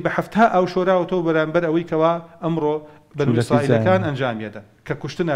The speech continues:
Speaker 1: کە بڕینە، کە فەوتاندنە، کە ئەرز تێکدانە، کە تەقانەوەی زانکۆ و کۆلێژەکانە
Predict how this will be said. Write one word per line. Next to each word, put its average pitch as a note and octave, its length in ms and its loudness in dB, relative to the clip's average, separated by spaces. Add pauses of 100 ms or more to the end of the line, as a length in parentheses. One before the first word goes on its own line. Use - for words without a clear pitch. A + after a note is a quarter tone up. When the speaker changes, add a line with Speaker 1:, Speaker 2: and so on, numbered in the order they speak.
Speaker 1:
کە D3+ 120 -2
بڕینە، C#3+ 340 -2
کە C#3 100 -6
فەوتاندنە، C#3+ 520 -2 (120)
کە G3 60 -4 (120)
ئەرز E3 220 4 (120)
تێکدانە، D3+ 600 2 (720)
کە E3+ 100 4 (200)
تەقانەوەی E3+ 640 2
زانکۆ E3 340 2
و F#3+ 100 -6
کۆلێژەکانە D#3+ 840 2